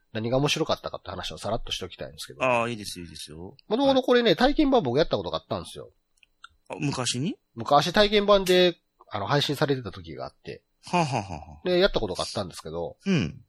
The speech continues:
Speaker 1: その時はね、なんかね、そういうゲーム今求めてないし、みたいな感じで、
Speaker 2: うん。
Speaker 1: ちょっとだけやってやめてたんですけど、
Speaker 2: はあ、はあ。
Speaker 1: あの、今別にやるゲームがないから、
Speaker 2: うん。
Speaker 1: とりあえずやってみるかって言ったら、思いのほかハマってしまっ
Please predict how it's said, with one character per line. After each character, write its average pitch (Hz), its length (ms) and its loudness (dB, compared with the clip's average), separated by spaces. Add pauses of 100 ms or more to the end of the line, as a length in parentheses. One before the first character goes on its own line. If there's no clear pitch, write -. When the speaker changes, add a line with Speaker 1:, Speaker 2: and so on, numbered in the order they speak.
Speaker 1:
そ 202 140 2
の 302 80 -2
時 190 200 -2
は 104 80 2
ね、 98 140 -2
な 143 120 0
ん 165 40 -4
か 104 100 -2
ね、 82 360 -6 (680)
そ 202 280 0
う 202 60 2
い 196 100 -4
う 196 120 0
ゲ 185 220 6
ー - 20 0
ム 135 120 2
今 139 160 0
求 170 320 0
め 170 100 -2
て - 140 -6
な 117 180 0
い 127 80 2
し、 - 240 2
み 104 80 -16
た 95 60 -6
い - 20 -8
な 85 80 -8
感 104 160 -4
じ 92 100 -12
で、 85 280 -6 (260)
Speaker 2:
う 120 40 -6
ん。 120 180 2
Speaker 1:
ち 185 260 2
ょ - 20 4
っ 165 40 2
と 175 80 2
だ 175 100 4
け 170 60 4
や 170 80 6
っ - 20 -18
て - 80 -6
や 110 80 -2
め 120 100 -4
て 117 80 -6
た - 160 -8
ん 127 60 -12
で 127 60 -18
す - 80 -14
け 135 80 -18
ど、 73 240 -12 (180)
Speaker 2:
は 110 120 0
あ、 87 80 2
は 71 200 -10
あ。 - 100 -20 (480)
Speaker 1:
あ 110 140 -2
の、 98 300 -2
今 175 260 6
別 180 240 2
に 185 80 2
や 190 100 6
る 190 60 4
ゲ 185 140 4
ー - 20 4
ム 98 80 -6
が 80 300 -2 (180)
な 101 140 0
い - 60 0
か 78 140 -2
ら、 69 220 -8 (300)
Speaker 2:
う 113 60 -4
ん。 87 200 -2
Speaker 1:
と 139 80 2
り 160 60 6
あ - 20 8
え - 20 4
ず 135 60 2
や 135 60 4
っ - 40 -2
て 147 120 -4
み 110 60 -4
る 82 60 -16
か - 120 -10
っ - 20 -8
て - 80 -12
言 - 80 -6
っ - 40 -16
た - 100 -14
ら、 78 80 -8
思 131 180 0
い 131 40 2
の 131 100 0
ほ 131 120 -6
か 104 320 2
ハ - 140 -4
マ 107 80 2
っ - 60 -6
て - 80 -8
し - 100 -6
ま - 80 -14
っ - 20 -20